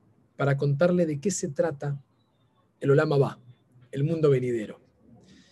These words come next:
Y efectivamente uno de ellos muere y esa noche,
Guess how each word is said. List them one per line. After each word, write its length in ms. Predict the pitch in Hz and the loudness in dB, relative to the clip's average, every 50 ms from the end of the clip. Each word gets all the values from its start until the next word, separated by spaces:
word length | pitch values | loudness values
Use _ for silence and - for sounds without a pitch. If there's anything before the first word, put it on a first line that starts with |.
| _ _ - _ _ _ _ _ | _ _ -20 _ _ _ _ _
Y 80 | - 151 | -4 0
efectivamente 720 | - 190 185 - - 220 208 190 196 202 196 180 - 180 | 0 0 0 2 4 4 4 6 4 4 2 2 2 2
uno 160 | 175 175 170 | 4 4 6
de 100 | 160 160 | 4 4
ellos 400 | 160 151 151 151 139 - - - | 4 2 0 -2 -2 -4 -4 -4
muere 420 | 135 135 165 202 214 202 208 202 202 - _ _ _ _ _ _ _ _ _ _ _ _ _ _ _ _ | 0 2 6 6 6 6 4 0 -2 -8 _ _ _ _ _ _ _ _ _ _ _ _ _ _ _ _
y 80 | - 147 | -4 -2
esa 180 | 143 - 156 | -2 0 0
noche, 480 | 151 170 190 185 - - 175 170 156 | 0 2 0 0 0 -4 -4 -6 -6